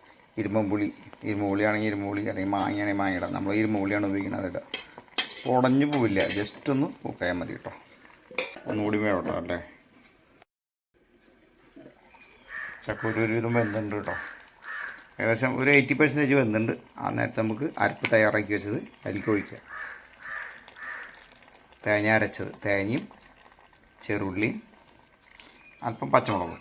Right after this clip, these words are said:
വളരെ സിമ്പിളാണ് ട്ടോ കറി. ഈസി ആയിട്ട് ഉണ്ടാക്കാവുന്ന ഒരു റെസിപ്പിയാണ്. പെട്ടെന്ന് ഉച്ചയ്ക്ക്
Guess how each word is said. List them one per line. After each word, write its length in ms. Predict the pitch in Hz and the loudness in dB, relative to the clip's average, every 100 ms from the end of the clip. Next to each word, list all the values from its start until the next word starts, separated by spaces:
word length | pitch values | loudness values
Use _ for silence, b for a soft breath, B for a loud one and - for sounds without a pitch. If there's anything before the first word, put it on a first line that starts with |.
| - - | -8 -8
വളരെ 200 | 98 110 151 | -8 -4 0
സിമ്പിളാണ് 420 | 123 120 120 113 | 4 6 6 4
ട്ടോ 80 | 101 - | -2 -4
കറി. 180 | - - - - _ - 101 | -8 -10 -14 -20 _ -8 -2
ഈസി 200 | 104 107 | 0 4
ആയിട്ട് 140 | 131 139 | 4 4
ഉണ്ടാക്കാവുന്ന 420 | 127 113 113 117 120 | 4 4 4 4 2
ഒരു 80 | 120 120 117 | 2 0 -2
റെസിപ്പിയാണ്. 340 | - 101 95 | -4 -2 -2
പെട്ടെന്ന് 400 | - 110 120 131 - - | -2 -2 2 0 -2 -8
ഉച്ചയ്ക്ക് 320 | 113 110 113 | -8 -4 -2